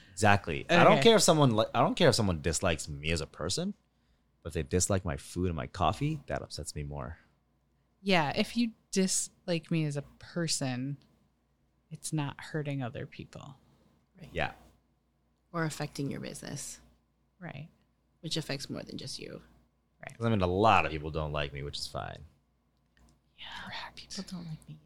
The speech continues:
Speaker 3: either very much.
Speaker 1: <laughs> All right, let's wrap this guy up. So, um, Instagram, Facebook, Twitter. Do you use the Twitter?
Speaker 3: No.
Speaker 1: I feel like business Twitter doesn't make a lot of sense, but we just kinda
Speaker 3: Mm-mm.
Speaker 1: all hold on to it 'cause we're supposed to.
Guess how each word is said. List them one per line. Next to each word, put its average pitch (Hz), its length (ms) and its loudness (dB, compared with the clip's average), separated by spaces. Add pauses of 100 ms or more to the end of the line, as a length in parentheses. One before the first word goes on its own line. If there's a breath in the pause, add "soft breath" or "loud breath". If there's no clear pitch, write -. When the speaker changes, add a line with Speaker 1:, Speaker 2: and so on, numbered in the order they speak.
(160)
Speaker 3:
either 147 200 -6
very - 1040 2
much. - 340 4
Speaker 1:
<laughs> - 1120 -6
All 127 120 12
right, 95 280 10
let's 120 180 2
wrap 127 160 8
this 107 120 -2
guy 104 200 6
up. 92 200 2 (200 loud breath)
So, 151 580 10 (180)
um, 127 600 8 (280)
Instagram, 151 840 6 (340)
Facebook, 135 680 8 (600)
Twitter. 127 480 8
Do 117 120 -4
you 180 100 2
use 220 220 2
the 220 80 2
Twitter? 107 460 4 (140)
Speaker 3:
No. 175 240 2
Speaker 1:
I 147 60 2
feel 262 140 6
like - 160 2
business 110 320 4
Twitter 98 300 2
doesn't 95 200 2
make 87 140 0
a 95 60 -4
lot 85 120 4
of 78 80 2
sense, 80 300 0
but 113 80 4
we 107 60 6
just 113 120 2
kinda 135 160 4
Speaker 3:
Mm-mm. 98 40 6
Speaker 1:
all 98 100 6
hold 95 220 2
on 76 180 0
to 107 80 0
it 98 100 0
'cause - 100 -10
we're 78 60 -2
supposed - 380 0
to. 156 200 0